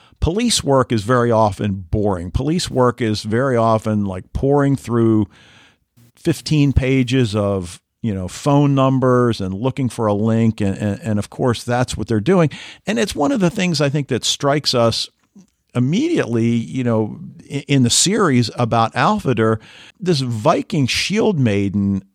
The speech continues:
has pretty quickly adapted to computers, to, you know, the mundane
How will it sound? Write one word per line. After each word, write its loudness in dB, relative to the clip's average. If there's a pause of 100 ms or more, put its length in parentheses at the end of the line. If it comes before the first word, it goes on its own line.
has 2 (420)
pretty 0
quickly 0 (480)
adapted -2 (400)
to 2 (280)
computers, 0 (420)
to, 0 (260)
you -10
know, -6
the -2
mundane 4